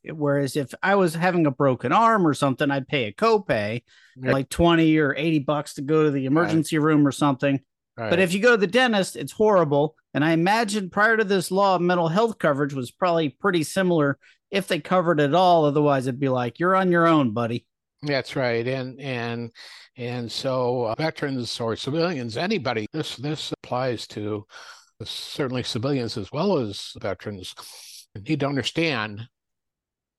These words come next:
Speaker 2: that it needs to be, mental health needs to be paid the same way and look into it
Speaker 1: Mm-hmm.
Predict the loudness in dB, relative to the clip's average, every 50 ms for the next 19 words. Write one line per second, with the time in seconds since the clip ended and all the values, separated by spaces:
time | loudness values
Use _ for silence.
0 | _ -6 -6 -4 -4 -6 -8 -6 -4 -2 -2 -4 -6 -8 -10 -8 -4 -2 -2 -2
1 | -2 -2 -4 -4 -4 -4 -4 -2 -2 -2 -2 -4 -6 -8 -10 -10 -10 -12 -12 -8
2 | -8 -8 -8 -8 -6 -4 -4 -4 -6 -8 -16 -14 -12 -10 -8 -6 -6 -6 -6 -6
3 | -6 -6 -4 -4 -2 -2 -2 -4 -6 -8 -12 _ -20 -20 -20 -20 -20 -14 -8 -6
4 | -4 -2 0 0 -2 -2 -2 -2 0 0 0 0 -2 -2 -2 0 0 0 -2 -4
5 | -8 -12 _ _ _ _ _ 0 2 2 4 6 6 4 4